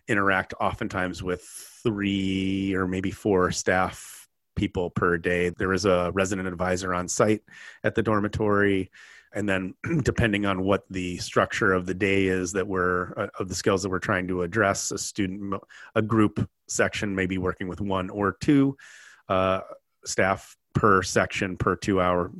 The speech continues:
section, and then there's all kinds of individual meetings. And if you go to the website, you'll see that there's a sample daily schedule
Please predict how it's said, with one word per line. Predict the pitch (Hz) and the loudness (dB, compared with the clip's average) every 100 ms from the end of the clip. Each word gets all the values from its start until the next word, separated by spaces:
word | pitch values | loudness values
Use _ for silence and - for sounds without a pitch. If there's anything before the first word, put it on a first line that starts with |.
| - | -6
section, | - 92 - 90 | -2 -2 -2 -6
and | 92 | -4
then | 92 | -2
there's | 90 | 0
all | 92 92 | 0 0
kinds | 92 87 | -2 -4
of | 90 | -6
individual | 90 92 92 95 87 | -6 -4 -2 -2 -4
meetings. | 92 90 90 | -4 -6 -6
And | 95 | -6
if | - | -4
you | 110 | 0
go | 113 104 | 2 2
to | 92 110 | 0 -2
the | 92 | -2
website, | 95 90 107 90 101 | -2 -2 -2 -2 -2
you'll | 95 | -4
see | - 101 90 | -4 -4 -4
that | 85 | -6
there's | 98 87 85 | -4 -4 -4
a | 87 - - - - | -6 -8 -16 -14 -6
sample | 104 90 85 92 | -2 0 -2 -4
daily | 85 90 85 | -4 -6 -6
schedule | 90 - 90 92 90 90 | -6 -6 -4 -2 -2 -4